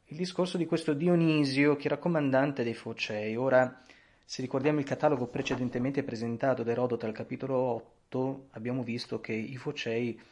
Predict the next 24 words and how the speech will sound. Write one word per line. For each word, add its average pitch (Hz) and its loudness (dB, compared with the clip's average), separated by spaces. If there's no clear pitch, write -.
fornivano 120 -2
un 117 -2
ben 131 0
modesto 120 -2
contingente, 110 -6
tre 113 -8
navi, 110 -10
ma 139 -6
come 175 -2
vedremo, 131 2
per - -10
quanto 147 2
poco 139 4
rappresentate, 120 0
almeno 117 -4
sul 113 -10
piano 123 -4
del 113 -4
numero, 131 0
i - -4
Focei 202 4
sono 165 0
ben 165 2
guidati 117 -2